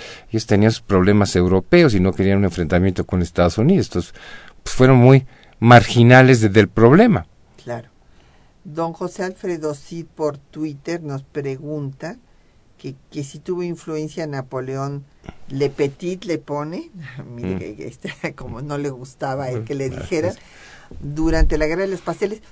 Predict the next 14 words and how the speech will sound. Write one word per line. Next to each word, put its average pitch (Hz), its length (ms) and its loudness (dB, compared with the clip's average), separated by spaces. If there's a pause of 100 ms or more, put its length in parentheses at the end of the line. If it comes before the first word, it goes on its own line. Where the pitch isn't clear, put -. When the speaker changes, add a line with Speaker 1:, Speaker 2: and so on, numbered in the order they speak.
(140)
Speaker 2:
No, 190 460 -2
Speaker 1:
Mm. 185 120 2
Speaker 2:
don 185 160 -2
José, 160 320 -6
todavía 180 600 -6
no. 180 260 -10 (360)
Él 208 340 -2 (120)
va 202 380 -4
a 151 160 -4
intentar 143 920 -4
derrocar, 139 880 -8 (840)
eh, 123 220 -8
dos 175 480 -4
veces 160 680 -8